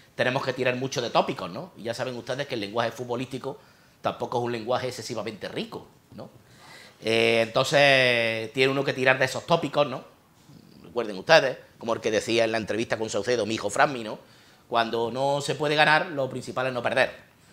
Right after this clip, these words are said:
Bueno, pues hay una máxima en el mundo del fútbol que dice que cuando las cosas funcionan, mejor no tocarlas. Y el trabajo que se ha realizado en esta segunda f-, etapa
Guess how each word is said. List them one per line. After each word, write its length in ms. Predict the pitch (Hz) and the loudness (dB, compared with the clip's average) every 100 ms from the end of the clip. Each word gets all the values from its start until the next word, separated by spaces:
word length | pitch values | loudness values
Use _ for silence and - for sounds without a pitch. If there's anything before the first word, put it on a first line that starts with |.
| - - | -16 -6
Bueno, 200 | 131 104 | -4 -2
pues 200 | 110 127 | 0 2
hay 120 | 135 | 2
una 320 | 135 135 131 123 | -2 -6 -6 -2
máxima 380 | 131 127 135 | -2 -2 -2
en 100 | 127 | -4
el 20 | 120 | -4
mundo 160 | 123 | -6
del 60 | 117 | -8
fútbol 340 | 127 123 131 | -6 -6 -6
que 120 | 123 120 | -6 -8
dice 340 | 120 135 135 - - - _ _ - | -6 -8 -10 -16 -20 -20 _ _ -4
que 140 | 131 127 | -2 2
cuando 280 | 127 117 | 2 2
las 120 | 117 - | -2 -2
cosas 280 | 147 147 | -2 -2
funcionan, 680 | - 127 - 147 123 127 160 - _ _ _ _ _ _ - | -4 -8 -4 -2 -2 -4 -10 -20 _ _ _ _ _ _ -10
mejor 260 | 110 113 | -6 -6
no 140 | 110 110 | -6 -6
tocarlas. 680 | 107 110 - - - - _ _ _ _ _ _ _ _ - _ _ | -2 -2 -2 -12 -14 -16 _ _ _ _ _ _ _ _ -20 _ _
Y 840 | 120 120 120 120 117 113 113 107 104 | -6 -4 -2 -2 -2 -4 -4 -6 -6
el 160 | 120 110 | -8 -4
trabajo 460 | 113 127 - 135 | 2 2 2 -2
que 720 | 135 131 127 123 120 117 110 107 | 0 0 0 0 -2 -2 -4 -6
se 160 | - | -2
ha 60 | 127 | -2
realizado 560 | 120 113 139 123 92 - - - - - _ - | 0 0 2 2 0 -10 -20 -20 -20 -20 _ -4
en 160 | 117 | 0
esta 840 | 123 - 135 127 123 120 113 107 98 | 0 6 8 8 8 6 4 0 -2
segunda 520 | - 123 127 131 123 | -6 -6 -4 0 2
f-, 240 | 117 - - - _ _ _ _ _ | 2 -2 -18 -20 _ _ _ _ _
etapa 540 | 117 131 160 101 - | 4 8 8 6 -4